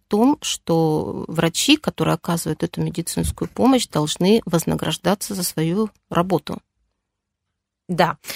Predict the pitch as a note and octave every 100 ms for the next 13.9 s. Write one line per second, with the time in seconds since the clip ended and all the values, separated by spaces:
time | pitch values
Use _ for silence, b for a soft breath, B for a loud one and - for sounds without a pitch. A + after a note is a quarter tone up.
0 | B B F3+ G3 F3 E3+ D#3+ E3+ F#3 F3+
1 | E3+ - E3 D#3+ - F3 E3 D#3+ - -
2 | F#4 F4+ - G3 F3 E3 G3+ B3 G3 -
3 | F3+ D#3 D#3 D#3 F#3+ F3+ E3+ - D#3+ D#3+
4 | - C4 C#4+ F3+ D#3 F#3+ F3+ E3 E3 -
5 | D3+ - D#3 E3+ F3+ G#3+ F#3+ D#3 C#3+ D3+
6 | C3+ - D#3+ F3 E3+ D3+ D3 D3+ D3 D#3
7 | E3+ D#4 F#4+ - F#3 D#3+ A3 C#4+ - -
8 | - - E3+ E3 D#3 G#3 G#3+ - F3+ D#3
9 | E3+ E3 D4+ E4 F3+ E3+ - D#3+ D#3+ E3
10 | F#3+ - D#4 C#4+ G3 E3+ D#3 E3+ D#3 -
11 | - A3 C#4+ A#3+ E3 - - D#3 G#3 G#3+
12 | F3 E3+ F3 D#3 C3 - C#3 _ _ b
13 | b b b _ F#3 E3 - A3